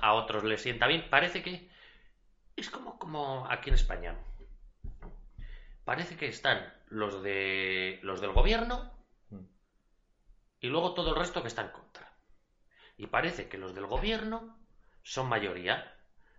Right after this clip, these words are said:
Speaker 1: pero de vez en cuando te encuentras a un, a un infiltrado por ahí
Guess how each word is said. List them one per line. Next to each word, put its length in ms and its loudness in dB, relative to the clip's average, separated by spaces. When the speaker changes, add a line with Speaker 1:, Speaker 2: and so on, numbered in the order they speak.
Speaker 1:
pero 140 2
de 100 4
vez 120 4
en 100 0
cuando 420 4
te 80 -2
encuentras 440 0
a 80 0
un, 420 -4
a 160 0
un 380 -2
infiltrado 1000 -4
por 160 -2
ahí 560 -2